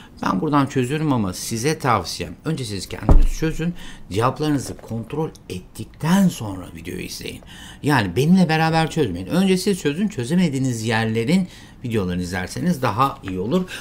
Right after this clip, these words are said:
Soruların içerisinde zaten ben ekstra bilgiler veriyorum size. Yani aslında bir nevi tekrar olmuş oluyor.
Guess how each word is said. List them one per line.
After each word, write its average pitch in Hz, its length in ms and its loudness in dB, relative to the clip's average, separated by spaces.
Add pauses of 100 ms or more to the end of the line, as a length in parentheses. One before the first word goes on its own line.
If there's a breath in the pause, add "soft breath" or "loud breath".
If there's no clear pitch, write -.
(100)
Soruların 240 360 2
içerisinde 208 420 4
zaten 190 540 2
ben 170 280 0
ekstra 120 480 -4 (100)
bilgiler 92 540 -8
veriyorum 151 420 -2
size. 156 380 -4 (400 loud breath)
Yani 104 200 -4
aslında 113 320 -6
bir 127 100 -2
nevi 107 200 -4
tekrar 101 340 -6
olmuş - 320 -8
oluyor. 110 260 -2